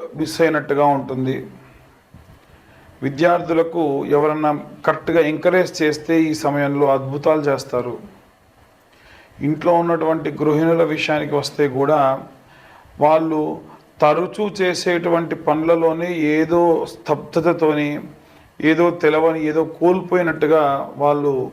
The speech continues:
ప్రవర్తిస్తూ ఉంటారు. చంద్రుడు మనస్త-, మనస్కారకుడు కాబట్టి ఉద్-, ఉద్యోగస్తులకు కూడా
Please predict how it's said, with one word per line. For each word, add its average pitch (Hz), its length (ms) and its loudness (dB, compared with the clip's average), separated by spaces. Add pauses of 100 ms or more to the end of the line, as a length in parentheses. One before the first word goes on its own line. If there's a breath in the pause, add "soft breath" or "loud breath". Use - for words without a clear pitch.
(120)
ప్రవర్తిస్తూ 147 560 -2
ఉంటారు. 123 540 -4 (840 soft breath)
చంద్రుడు 185 400 2
మనస్త-, 165 800 -2
మనస్కారకుడు 156 960 0
కాబట్టి 139 640 -4 (1400 soft breath)
ఉద్-, 143 400 -8
ఉద్యోగస్తులకు 185 800 0
కూడా 165 580 2